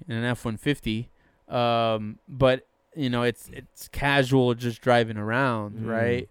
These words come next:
Speaker 1: I mean, I, I, I don't know that, obviously for an enthusiast, it's a, it's much more meaningful to give that up.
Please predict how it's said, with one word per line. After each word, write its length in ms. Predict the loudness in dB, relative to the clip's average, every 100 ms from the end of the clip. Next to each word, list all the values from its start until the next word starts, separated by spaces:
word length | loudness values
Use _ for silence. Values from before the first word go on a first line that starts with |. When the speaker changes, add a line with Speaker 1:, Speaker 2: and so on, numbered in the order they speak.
| _ -12
Speaker 1:
I 40 |
mean, 220 | -10 -10
I, 180 | -6 -8
I, 220 | -4 -6 -6 _ _ -12 0
I 60 | 2
don't 140 | 4
know 180 | 6 6
that, 220 | 6 4
obviously 360 | 2 2 2 -2
for 120 | -2
an 80 | -4
enthusiast, 560 | 2 4 4 4 -2
it's 140 | -4 -8
a, 180 | -8 -8
it's 160 | -10 -6
much 260 | -6 -4
more 180 | -4 -6
meaningful 640 | -6 -6 -6 -6 -6 -6 -6
to 120 | -8
give 180 | -8 -6
that 180 | -2
up. 280 | 0 0 -2